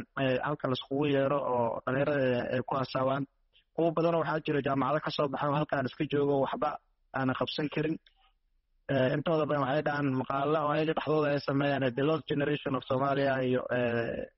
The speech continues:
ama dhalinyaradii khasaartay, Soomaaliya ka khasaartay oo kale. Waayo, crisis, identity,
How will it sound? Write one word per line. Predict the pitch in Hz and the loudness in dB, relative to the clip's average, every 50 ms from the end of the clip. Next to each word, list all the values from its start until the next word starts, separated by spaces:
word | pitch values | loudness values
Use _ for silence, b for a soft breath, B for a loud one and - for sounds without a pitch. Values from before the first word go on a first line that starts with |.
| _ - | _ -6
ama | 135 131 131 127 | -2 -2 0 0
dhalinyaradii | 135 131 135 135 143 151 147 151 143 139 - _ _ _ _ _ _ - | 0 0 2 2 2 2 2 2 2 0 -2 _ _ _ _ _ _ -8
khasaartay, | 127 - 143 131 123 - - - - | -4 0 0 0 0 0 -4 -4 -2
Soomaaliya | - 135 135 143 151 147 143 - | 0 0 0 2 0 0 -2 -4
ka | 151 - | -4 -6
khasaartay | 294 - - 135 131 - - 151 143 | -6 -4 -4 -4 -4 -2 -2 0 0
oo | 135 127 | 0 0
kale. | - - - 143 143 - _ _ _ _ _ _ _ _ _ _ _ _ - | 0 0 -2 -2 -2 -2 _ _ _ _ _ _ _ _ _ _ _ _ -2
Waayo, | 143 151 165 185 190 190 185 180 - _ - | 0 2 2 4 4 2 2 0 -2 _ -4
crisis, | - 165 175 185 180 - - 170 160 - - | -2 0 0 0 0 -2 -6 -10 -10 -6 -4
identity, | 160 156 160 165 190 185 - - - | -2 0 0 0 0 0 -2 -4 -10